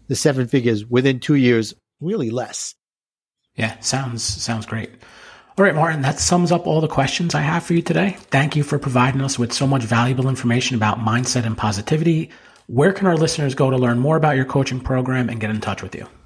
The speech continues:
Speaker 1: So I've made it very simple. Connect with Martin dot com. You go there. You can scroll down and find the free gifts, and you can find the, the life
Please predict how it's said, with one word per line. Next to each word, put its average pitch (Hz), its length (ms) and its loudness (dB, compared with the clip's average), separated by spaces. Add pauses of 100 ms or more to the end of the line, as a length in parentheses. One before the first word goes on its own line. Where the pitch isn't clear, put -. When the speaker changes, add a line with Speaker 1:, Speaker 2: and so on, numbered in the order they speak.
(760)
Speaker 1:
So 165 160 2
I've 160 160 2
made 196 160 4
it 175 80 4
very 190 200 4
simple. 180 440 -2 (400)
Connect 180 460 -2
with 165 160 0
Martin 147 320 2
dot 131 260 0
com. 120 320 -4 (880)
You 143 120 -10
go 151 140 2
there. 151 360 0 (320)
You 147 120 -4
can 123 160 -6
scroll 160 320 2
down 160 260 4
and 185 100 -4
find 156 240 -2
the 156 60 0
free 165 240 0
gifts, 160 300 0
and 139 80 0
you 131 80 -4
can 123 140 -4
find 151 360 2
the, 135 300 2 (400)
the 123 340 0
life 143 540 0